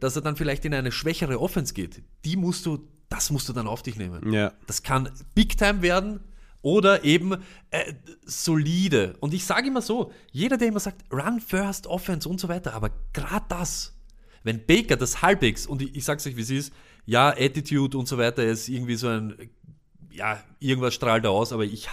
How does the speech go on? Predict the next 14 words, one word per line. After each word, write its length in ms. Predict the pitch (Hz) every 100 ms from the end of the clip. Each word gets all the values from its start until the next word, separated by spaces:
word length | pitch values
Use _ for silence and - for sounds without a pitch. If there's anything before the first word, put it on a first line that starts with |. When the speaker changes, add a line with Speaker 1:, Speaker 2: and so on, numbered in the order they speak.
| - -
Speaker 1:
ich 320 | 147 - -
hasse 260 | 139 - 139
Baker 300 | 143 139 143
Mayfield. 480 | 147 151 98 87 - - _ -
Er 80 | 131
ist 80 | 147
ein 180 | 160 151
biederer 400 | 220 233 240 233
Quarterback 580 | 175 135 127 135 -
und 120 | 143 135
er 100 | 135
hat's 180 | -
nicht 200 | 202 220
geschafft, 480 | - - 226 - -